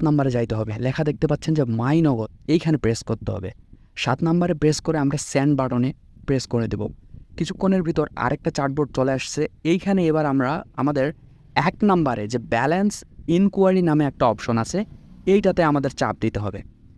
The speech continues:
নাম্বার ওয়ান দিয়ে আমরা সেন্ড বাটনে ক্লিক করে দেব। এইবার আপনাদের কাঙ্ক্ষিত যে পিন নম্বরটি, যে পিন নম্বর দিয়ে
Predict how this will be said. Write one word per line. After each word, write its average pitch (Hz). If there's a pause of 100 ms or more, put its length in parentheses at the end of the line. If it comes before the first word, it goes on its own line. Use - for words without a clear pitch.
(380)
নাম্বার 151 (120)
ওয়ান 160 (120)
দিয়ে 160 (260)
আমরা 135 (420)
সেন্ড 151
বাটনে 139
ক্লিক 117
করে 110
দেব। - (360)
এইবার 135 (440)
আপনাদের 127 (180)
কাঙ্ক্ষিত 165 (280)
যে 113 (680)
পিন 220 (120)
নম্বরটি, 110 (200)
যে 123 (160)
পিন 214
নম্বর 160 (100)
দিয়ে 127